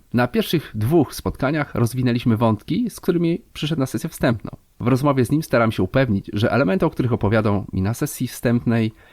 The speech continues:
e, czytając kartki, są rzeczywiście czymś, e, co jest bardzo ważne dla niego. Że nie jest to tylko zwykły dyskomfort, ale jednocześnie coś, co bardzo mocno mu w życiu przeszkadza. Nie pozostawił mi żadnych złudzeń, że wstyd, wycofanie,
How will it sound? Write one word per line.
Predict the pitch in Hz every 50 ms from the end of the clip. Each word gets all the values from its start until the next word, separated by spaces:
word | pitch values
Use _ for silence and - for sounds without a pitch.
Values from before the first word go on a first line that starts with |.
| - - - - -
e, | 90 90 92 90 90
czytając | - - 104 101 85 85 87 - -
kartki, | - 120 120 151 - - - 139 120 - - _
są | - - 160
rzeczywiście | 139 135 135 - 147 123 120 113 - - 120
czymś, | - - 170 165 147 131 - - - - _ _ _ - - - -
e, | - 104 107 104 107 107 113 -
co | - - 330 349
jest | 247 196 - 131
bardzo | 123 117 117 117 143
ważne | 143 151 147 127 104
dla | 90 92 90
niego. | 85 76 78 - - - - - - - - - - - - -
Że | - 110 151
nie | 160
jest | 170 -
to | 165
tylko | 147 - 143 - - 151 135 127 - - _
zwykły | - 110 127 135 - 123 107
dyskomfort, | 117 110 - - 135 131 156 - 165 160 175 - - - - -
ale | - - 160 175
jednocześnie | 156 151 156 135 156 139 - 139 120
coś, | - - 117 131 135 -
co | - - 135 123 123 120 - - _
bardzo | - 101 98 117 113 113 - 113
mocno | 101 101 - - 107
mu | 101 98
w | 101
życiu | 98 - - 90 95 - - _ _ -
przeszkadza. | - 113 - - - 78 71 - - - - _ _ _ _ _ _ _ _ -
Nie | 160 156
pozostawił | 139 151 139 147 139 165 143 143 143 131
mi | 131 123 - -
żadnych | 113 117 113 107 110 98 90
złudzeń, | - 92 - - - - - - - _ _ _ _ -
że | 101 120 110
wstyd, | - - - 139 147 165 - 123
wycofanie, | 110 117 - 117 98 - 120 113 123 127 127 139 165 170